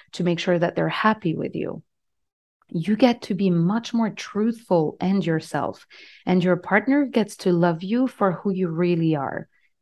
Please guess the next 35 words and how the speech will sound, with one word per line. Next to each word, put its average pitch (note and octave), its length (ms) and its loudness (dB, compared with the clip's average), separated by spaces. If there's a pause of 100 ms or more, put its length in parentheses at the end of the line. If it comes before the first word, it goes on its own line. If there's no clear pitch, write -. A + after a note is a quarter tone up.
(100)
Isn't F#3+ 400 4
that E3 300 4
the E3 100 -2
best C#3+ 300 -6
of D#3+ 140 -8
scenarios? D3+ 840 -4 (960)
So A#3+ 240 6
what A#3 220 4
if D#4+ 200 2
your E4 120 2
partner A3+ 360 -2
does G#3 380 0
get A3 180 0
angry, D3+ 580 0
insecure, F#3 960 0
disappointed, F3+ 920 -2 (260)
or F#3+ 160 2
whatever G#3+ 500 2
other A3+ 280 2
emotion G#3+ 480 0
you're D#3+ 120 0
trying E3 360 -2
to F3+ 100 -2
avoid E3+ 340 0
by D#3+ 180 0
not E3 260 -2
saying E3 320 0
what - 180 -4
you D#3+ 100 -2
want? - 440 -8 (440)
And F3+ 220 2
what G#3 160 2
if G#3+ 120 0
that's F#3 360 0
okay? E3+ 800 -4